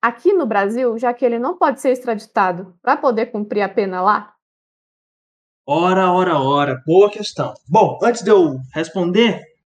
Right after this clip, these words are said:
Speaker 2: ah, só quero tratar aqui sobre o fato do Robinho, né, que você falou que, é, sobre ele ser brasileiro. E, de fato, ele é brasileiro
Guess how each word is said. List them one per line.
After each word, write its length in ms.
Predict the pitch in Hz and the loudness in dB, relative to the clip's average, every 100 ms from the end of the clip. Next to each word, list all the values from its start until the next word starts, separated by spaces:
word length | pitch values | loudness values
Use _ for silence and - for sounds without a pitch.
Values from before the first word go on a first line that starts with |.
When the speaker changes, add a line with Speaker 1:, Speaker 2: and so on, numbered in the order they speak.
| _ 135 | _ -6
Speaker 2:
ah, 640 | 139 143 143 139 135 127 | -4 -2 -4 -2 -4 -4
só 240 | - 196 | -4 -2
quero 300 | 202 190 180 | 0 2 2
tratar 300 | 170 160 170 | 0 0 0
aqui 140 | 160 156 | -2 -2
sobre 220 | 170 151 | -6 -6
o 80 | 151 | -6
fato 280 | 160 151 - | -4 -6 -6
do 60 | |
Robinho, 420 | 151 156 180 233 180 | -6 -2 2 4 2
né, 140 | 185 | -2
que 100 | 175 | -2
você 260 | 160 165 165 | -4 -2 -4
falou 380 | 165 160 180 185 _ _ - | 0 0 0 -4 _ _ -4
que, 240 | 208 208 - _ _ _ _ _ - | -2 -2 -4 _ _ _ _ _ -2
é, 340 | 185 185 170 | 2 4 2
sobre 320 | 156 - 190 196 | 0 0 2 2
ele 80 | |
ser 140 | 185 202 | 0 -2
brasileiro. 480 | 196 196 180 127 - _ - | 0 0 0 0 -4 _ -4
E, 80 | 294 | -2
de 120 | 285 | -2
fato, 480 | - 220 226 240 165 | 0 0 0 2 4
ele 360 | 202 208 156 | 4 4 0
é 120 | 151 | -2
brasileiro 480 | 151 131 123 117 117 | -4 -6 -8 -10 -16